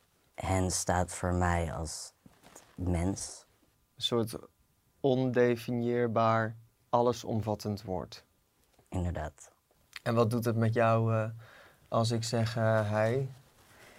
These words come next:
Speaker 1: Het doet mij eigenlijk niet zoveel. Nee. Ik, ik vind, ik heb er geen moeite mee als,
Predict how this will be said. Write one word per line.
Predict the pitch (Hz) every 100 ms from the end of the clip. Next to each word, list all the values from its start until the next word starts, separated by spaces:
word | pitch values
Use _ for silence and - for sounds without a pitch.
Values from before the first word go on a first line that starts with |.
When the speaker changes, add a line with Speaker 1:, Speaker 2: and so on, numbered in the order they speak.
| - - _ _
Speaker 1:
Het | - 95
doet | 107
mij | 101 98
eigenlijk | 85 92 - 87
niet | 82 80
zoveel. | 82 71 - 78 - - _ _ _ _ _
Nee. | - 92 85 - _ _ _ _
Ik, | - 90 - - -
ik | 110 -
vind, | 117 107 104 101
ik | 107
heb | 113 107
er |
geen | 104 110 110
moeite | 104 110 127
mee | 123 131 95
als, | 104 104 - -